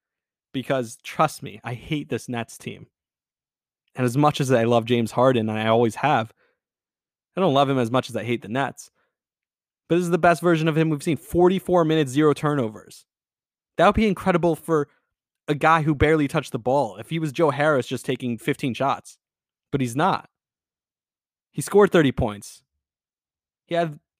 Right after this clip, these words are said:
the fourteen rebounds and the fifteen assists. He was running the offense the entire time, touching the ball every possession. And he did not turn the ball over a single time. That's incredible.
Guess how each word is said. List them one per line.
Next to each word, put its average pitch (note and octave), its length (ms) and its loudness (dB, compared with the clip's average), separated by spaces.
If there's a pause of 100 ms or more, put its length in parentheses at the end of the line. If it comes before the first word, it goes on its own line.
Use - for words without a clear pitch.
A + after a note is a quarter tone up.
the D3+ 120 -2
fourteen F3 440 -2
rebounds D3+ 360 2
and C#3+ 120 -2
the C3+ 40 -2
fifteen D#3 360 -4
assists. D3+ 320 -6
He D3+ 80 0
was C3 120 0
running D3 280 0
the C#3+ 80 0
offense C#3 300 2
the C3+ 100 -4
entire C3+ 260 -2
time, C3+ 220 -4
touching C3+ 260 -6
the B2+ 80 -4
ball A#2+ 320 -4
every C3 260 0
possession. C3+ 680 -2 (920)
And C3+ 100 0
he D3+ 60 4
did C3+ 160 -2
not C3+ 240 2
turn C#3+ 220 -2
the B2 80 0
ball B2 240 2
over A#2 240 2
a G#2+ 80 -6
single B2 420 -6
time. G#2 400 -8 (840)
That's C3+ 260 0
incredible. A2+ 580 -2